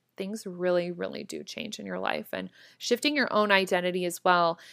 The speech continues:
So just a little, one last bit on the identity piece is, like,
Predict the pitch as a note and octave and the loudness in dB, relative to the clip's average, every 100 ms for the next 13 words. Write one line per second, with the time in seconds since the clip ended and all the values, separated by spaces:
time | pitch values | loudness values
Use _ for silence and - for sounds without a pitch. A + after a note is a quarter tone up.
0 | - - A3 G#3 A3+ A#3 B3 A3 G#3+ G3 | -10 -2 2 2 -2 -2 0 4 8 8
1 | F#3+ - A#3+ A#3+ G3 G3 F#3 G#3+ - F#3+ | 8 2 -2 2 2 0 0 0 0 -2
2 | F#3 F3+ G3+ A3+ A#3+ G3 - F#3 - F3+ | -2 0 2 2 0 -4 -2 -4 -2 -2
3 | F3+ - | -2 -2